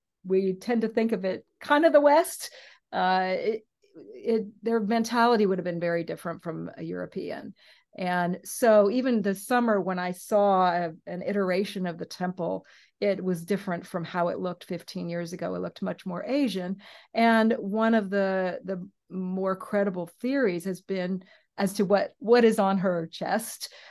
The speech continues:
Uh, there's also a tiny necklace around, up, up around her neck that is the same shape. It's just much smaller that we have tended to not notice. And what is that? Well, up until maybe the last year, I was,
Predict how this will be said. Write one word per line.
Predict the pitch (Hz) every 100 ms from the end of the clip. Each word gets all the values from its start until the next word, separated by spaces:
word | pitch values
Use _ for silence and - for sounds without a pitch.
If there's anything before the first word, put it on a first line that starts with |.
| - -
Uh, | 196
there's | 185 254
also | 254 302 403 427
a | 233
tiny | - - 294 339
necklace | 226 214 220 202 -
around, | 190 180 180 175 -
up, | 185 _
up | - 190
around | 190 180 180
her | 180
neck | 165 175 196 180 -
that | 170
is | 175
the | 175
same | 170 196 175
shape. | 165 - 175 165
It's | 170
just | - 170
much | 180 175 -
smaller | - 175 170 170 135 180 - _ -
that |
we | 175 180
have | 175
tended | - 175 175 170
to | 180
not | 175 -
notice. | - 165 170 180 -
And | - 180 180 - -
what | - 254 302
is | 277 285 -
that? | 175 - - - - - _
Well, | 214 226 226 233
up | 220 311
until | 415 311 - 247 233 226 214 214 208 - - _
maybe | 208 202 220 233
the | 185
last | 175 175 175 180 -
year, | 202 208 185 170 170
I | 170
was, | 170 175 -